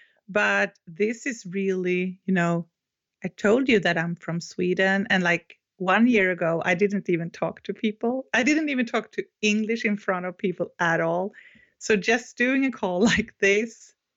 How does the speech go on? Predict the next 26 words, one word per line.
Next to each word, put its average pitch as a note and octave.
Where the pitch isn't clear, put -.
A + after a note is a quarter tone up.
you G3+
know, G3+
d-, A3
we G#3
didn't A#3
prepare A3
any F#3+
questions. A3+
Everything A#3+
is B3
just, G#3+
you G3+
know, F3+
being F3+
present F#3
and F3
listen G#3
and F3
talk. F3
It's -
kind E4+
of G3
scary C#4
to -
me. D4
So A3+